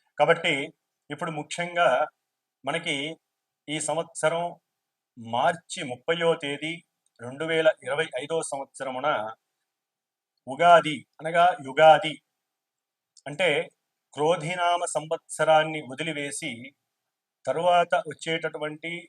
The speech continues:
శ్రీ విశ్వావసు నామ సంవత్సరం. మరి ఈ సంవత్సరంలో ద్వాదశ రాశుల వారికి ఏ విధమైనటువంటి ఫలితాలు ఉంటాయి? ముఖ్యంగా ఈ విశ్వావసు నామ సంవత్సరానికి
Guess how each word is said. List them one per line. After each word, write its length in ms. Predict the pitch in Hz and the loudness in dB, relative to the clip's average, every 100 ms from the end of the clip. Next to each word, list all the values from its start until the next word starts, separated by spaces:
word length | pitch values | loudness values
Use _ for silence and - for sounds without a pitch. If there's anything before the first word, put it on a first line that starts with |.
| - | -16
శ్రీ 420 | - 160 170 175 _ _ _ - | -8 -6 -8 -12 _ _ _ -16
విశ్వావసు 1040 | 135 - - 160 165 165 156 - 170 180 _ | -10 -10 2 8 10 10 6 -8 -12 -12 _
నామ 260 | 135 143 143 | -8 -4 -4
సంవత్సరం. 720 | - 131 131 - - 117 117 _ _ _ _ _ _ - | -6 -8 -10 -8 -8 -8 -8 _ _ _ _ _ _ -6
మరి 380 | 175 147 156 156 | -4 -4 -8 -10
ఈ 120 | 165 | -8
సంవత్సరంలో 1000 | 151 156 175 175 - 165 160 160 165 175 - _ | -4 -2 -4 -4 0 0 0 -2 -2 -2 -6 _
ద్వాదశ 460 | 117 135 160 180 175 | -2 4 4 4 2
రాశుల 340 | 165 156 151 | 2 2 -4
వారికి 600 | 147 143 139 - 165 170 - _ _ _ _ 107 | -2 -2 -2 -8 -8 -8 -12 _ _ _ _ -16
ఏ 260 | 120 156 | -8 -6
విధమైనటువంటి 760 | 190 160 175 170 160 156 151 151 | -4 -6 -6 -6 -6 -8 -8 -12
ఫలితాలు 460 | 131 147 147 143 | -12 0 2 2
ఉంటాయి? 400 | 127 123 120 117 - _ | 0 -2 -2 -4 -14 _
ముఖ్యంగా 680 | 123 - 165 165 151 120 147 - _ _ _ _ _ _ _ _ | -18 -10 -6 2 4 4 -2 -12 _ _ _ _ _ _ _ _
ఈ 180 | 160 165 | -6 -6
విశ్వావసు 840 | 127 - - 175 180 180 165 175 170 | -8 -10 0 2 4 2 -4 -10 -8
నామ 240 | 143 156 | -6 -4
సంవత్సరానికి 1200 | 160 151 151 151 - 139 147 143 139 156 123 143 | -6 -8 -10 -10 -6 0 0 0 -6 -10 -10 -14